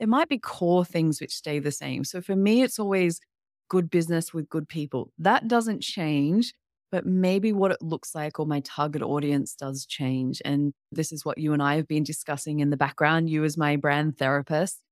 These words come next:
but we've been discussing that in the background because I'm working to how can I make my brand fit like a glove, that perfect snuggly fit, which right now it doesn't quite feel like that. And, you know, I want people to know that's okay. That's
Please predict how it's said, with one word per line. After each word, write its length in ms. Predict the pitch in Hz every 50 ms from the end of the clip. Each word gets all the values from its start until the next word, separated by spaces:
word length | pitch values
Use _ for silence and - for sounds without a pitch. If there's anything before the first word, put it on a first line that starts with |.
| _ _ _
but 80 | -
we've 80 | 160 151
been 160 | 165 160 165
discussing 540 | 160 160 160 - - - 170 170 - 196 180
that 120 | 175 170
in 120 | 165 165 160
the 40 | 147 -
background 420 | - 143 147 - - 156 147 143
because 280 | 143 143 - - 151 -
I'm 480 | - 143 151 156 170 175 175 170 160 156
working 480 | 160 160 160 160 165 - 180 175 170 165 -
to 120 | - 156
how 460 | 147 - - - 160 151 156 156 156
can 160 | 147 - - 165
I 80 | 151
make 540 | 147 151 151 156 151 156 151 - - - - _ _ _ _ _ _ _
my 100 | - 143
brand 480 | 143 135 - 156 151 156 156 156 160 -
fit 320 | - - - - - - -
like 180 | 202 208 214 -
a 60 | 208
glove, 800 | 180 - 175 175 170 175 170 170 170 170 165 170 180 175 208 _ _
that 160 | - 160 - - _ _
perfect 520 | - - 208 202 208 208 - 208 - -
snuggly 580 | - - 214 196 196 196 196 185 190 190 196 196
fit, 540 | - - - 190 180 180 - - - - _ _ _ _ _ _ _ _
which 340 | - 180 175 - - - - _
right 260 | 180 175 180 180 -
now 160 | - 180 175
it 80 | 170 165
doesn't 220 | - 170 165 170
quite 240 | 165 - 170 - -
feel 180 | - - 165 151
like 240 | 151 151 143 135 _
that. 400 | - 135 131 131 - - - - _
And, 340 | - 160 165 165 165 170 170 -
you 100 | - 262
know, 120 | 294 311 294
I 140 | 269 254
want 200 | 254 254 302 330
people 240 | 339 - 285 269 285
to 80 | 233 214
know 320 | 190 180 170 185 220 240
that's 300 | 214 202 196 - - -
okay. 580 | 208 202 - - 180 170 175 190 190 156 135 - -
That's 240 | 202 196 - -